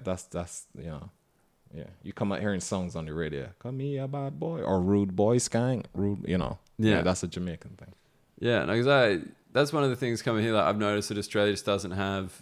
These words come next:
Speaker 2: a Caribbean culture particularly.
Speaker 1: Mm.
Speaker 2: I guess because, like, if people wanna live in that kind of environment, they can just stay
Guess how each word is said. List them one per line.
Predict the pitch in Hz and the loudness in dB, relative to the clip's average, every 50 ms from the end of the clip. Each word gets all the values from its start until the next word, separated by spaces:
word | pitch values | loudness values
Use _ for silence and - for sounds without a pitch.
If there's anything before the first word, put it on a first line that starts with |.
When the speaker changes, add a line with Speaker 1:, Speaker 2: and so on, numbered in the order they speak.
| - - | -10 -4
Speaker 2:
a | - 107 98 95 - _ | -2 -2 -2 -4 -8 _
Caribbean | - - 95 98 101 95 98 98 98 95 | -2 0 2 4 4 4 4 2 2 2
culture | - 101 101 95 92 - 101 98 92 | 2 2 2 2 2 0 0 0 0
particularly. | - - - - 101 95 - - 104 98 92 - 117 - - | -2 -4 -2 -2 -2 -2 0 -2 -2 -2 -2 -4 -6 -6 -4
Speaker 1:
Mm. | 101 101 95 87 80 76 | -2 -2 -2 -2 -4 -2
Speaker 2:
I | - - | 0 2
guess | 208 226 214 | 4 4 4
because, | - 165 139 - 139 131 120 110 | 2 2 2 4 4 4 6 6
like, | 120 107 104 98 | 6 6 6 4
if | - 104 - - | 2 0 0 2
people | - 117 110 110 | 2 4 4 4
wanna | 107 104 101 | 4 4 2
live | 101 101 107 107 104 101 95 95 - - - _ _ _ _ - | 4 6 6 6 6 4 2 -2 -8 -14 -20 _ _ _ _ 0
in | 110 107 107 | 2 2 4
that | 101 101 98 95 80 - - _ _ _ _ _ _ _ _ _ _ _ _ _ _ _ _ _ | 4 4 2 2 0 -4 -8 _ _ _ _ _ _ _ _ _ _ _ _ _ _ _ _ _
kind | - 117 104 101 101 | 2 4 4 6 6
of | 101 101 101 98 95 117 - - - - - - - - - | 4 4 2 2 0 -2 -6 -10 -18 -20 -20 -20 -12 -6 -2
environment, | 107 98 107 110 113 110 92 - | 2 4 6 6 6 4 2 2
they | 73 98 | 2 2
can | 98 95 | 2 2
just | 98 - | 0 -2
stay | - - 104 98 98 98 95 - - | 0 2 2 4 4 2 2 0 -2